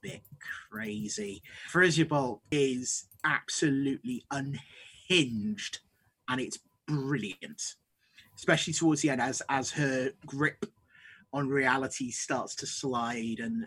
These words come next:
and the kind of her lust for power kind of just continues. She is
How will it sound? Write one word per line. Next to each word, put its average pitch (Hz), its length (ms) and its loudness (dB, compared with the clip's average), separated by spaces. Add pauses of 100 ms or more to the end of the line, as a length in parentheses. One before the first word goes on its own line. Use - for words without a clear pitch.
(100)
and 233 340 -4
the 240 80 -8
kind - 240 -8
of 117 120 -10
her 123 180 -8
lust 120 320 -6
for 117 120 -12
power 120 560 -4 (520)
kind 117 160 -2
of - 100 -10
just - 300 -8 (840)
continues. 117 800 -4
She - 400 -6
is - 300 -8